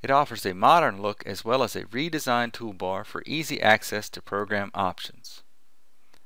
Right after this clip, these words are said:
A set of eight groups of buttons include navigation, folder options, view,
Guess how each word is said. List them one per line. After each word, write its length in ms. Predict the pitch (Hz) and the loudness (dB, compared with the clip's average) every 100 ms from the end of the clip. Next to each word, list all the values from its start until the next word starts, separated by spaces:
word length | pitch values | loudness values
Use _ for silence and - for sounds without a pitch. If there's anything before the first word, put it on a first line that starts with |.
| - - - - - | -18 -18 -18 -16 -14
A 60 | - | -6
set 220 | - 175 | 6 6
of 120 | 135 - | 6 0
eight 240 | 160 202 | 0 0
groups 320 | - 170 - 113 | -2 -4 -4 -6
of 140 | - | 4
buttons 420 | 123 - 95 - - | 6 6 2 -10 -12
include 480 | 101 - 107 92 | -10 -6 -6 -6
navigation, 840 | 92 104 139 139 117 117 - 143 151 - - - | 2 4 4 2 0 0 -2 -8 -14 -16 -16 -8
folder 440 | - 147 180 110 | 0 2 2 2
options, 540 | 92 87 - 113 - - - - | 2 0 -2 -10 -10 -14 -16 -16
view, 560 | 92 104 120 98 123 | -10 -2 0 -2 -4